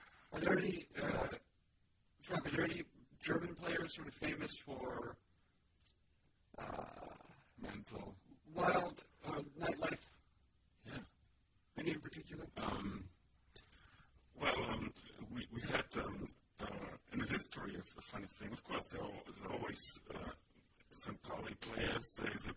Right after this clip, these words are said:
Speaker 2: playing bad because they always go out. And, uh, Hamburg S V used to be the same thing. Um, and, uh, the German national team in, uh, had a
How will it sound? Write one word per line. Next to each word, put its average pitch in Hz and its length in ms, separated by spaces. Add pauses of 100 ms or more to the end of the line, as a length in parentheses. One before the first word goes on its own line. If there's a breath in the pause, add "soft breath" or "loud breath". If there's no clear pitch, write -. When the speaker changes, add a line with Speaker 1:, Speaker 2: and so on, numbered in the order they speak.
Speaker 2:
playing 104 220
bad - 320
because - 300
they 104 160
always - 180
go - 140
out. - 260 (380)
And, - 180 (100)
uh, - 120 (160)
Hamburg - 300 (280)
S - 220
V - 280
used - 200
to - 60
be - 80
the - 40
same 104 240
thing. - 260 (760 loud breath)
Um, 104 400 (320)
and, - 260
uh, - 40 (100)
the - 80
German - 420
national - 420
team - 300 (840 soft breath)
in, 95 300
uh, - 160 (200)
had 104 220
a - 40